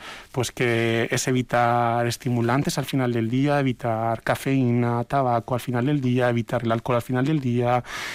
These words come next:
evitar el ejercicio intenso al final del día, pero sí realizar ejercicio durante, durante la mañana puede ser, eh, muy beneficioso. Y luego, pues, mm, terapias también relajantes, masajes, baños, eh,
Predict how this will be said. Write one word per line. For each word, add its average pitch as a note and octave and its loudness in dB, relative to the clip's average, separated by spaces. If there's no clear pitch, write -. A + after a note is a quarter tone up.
evitar D3 2
el F#3 2
ejercicio C3+ -2
intenso B2+ 0
al A#2+ -2
final B2+ 0
del A#2 2
día, D#3+ 2
pero C3 0
sí D3 0
realizar C3+ 0
ejercicio A#2+ -2
durante, A#2 0
durante A#2 -2
la A#2+ 0
mañana A#2 0
puede C3 0
ser, A#2 0
eh, A#2+ 0
muy A#2+ 2
beneficioso. A#2 -2
Y D3 2
luego, C#3+ 4
pues, - -2
mm, B2+ -2
terapias B2 0
también C3 2
relajantes, B2+ 0
masajes, C3 0
baños, A#2+ 0
eh, A#2+ 0